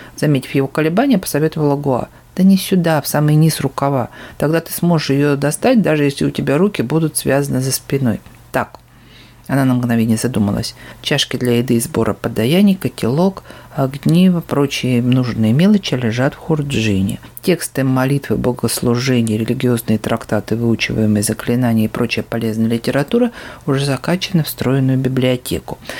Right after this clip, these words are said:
Возьми себе за правило читать их каждый день перед сном. Тебе нужно до Москвы кровь из носа прокачать в святость до второго уровня.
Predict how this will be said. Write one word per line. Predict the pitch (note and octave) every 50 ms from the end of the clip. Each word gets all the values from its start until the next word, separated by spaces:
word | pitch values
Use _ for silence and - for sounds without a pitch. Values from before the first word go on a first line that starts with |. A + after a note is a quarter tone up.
| - - -
Возьми | - F#3 A3 C4 B3
себе | - - F#3 F3 F3+ F3
за | E3 E3+ E3+
правило | - B3 C4 D4 D4+ C#4+ C4 A3 G3 F#3
читать | - - - - - G#3 A3 A3+ -
их | G3 F#3+
каждый | - - E3+ E3 E3 D#3+ E3 D#3
день | D3+ E3+ E3+ F3+ E3+
перед | - D3+ D3+ D3 -
сном. | - - - C3+ C3 A#2 F#2+ F#2
Тебе | - - C3+ D3+ D3+
нужно | D3+ D#3 D3 - C3 B2+
до | C3 C#3+
Москвы | C#3 C#3+ C#3+ C#3 - - - B3 B3
кровь | - - E3 D3+ -
из | - B2+ C3+
носа | D#3 F#3 G#3+ - F#3+
прокачать | - - - - B2 A#2+ - - D#3 E3+
в | -
святость | - - C3 C#3 D3 - - -
до | C3 A2+
второго | - - A#2 B2 C3 C#3 C#3 - -
уровня. | - C#3+ B2+ A2 - A#2+ A#2+ -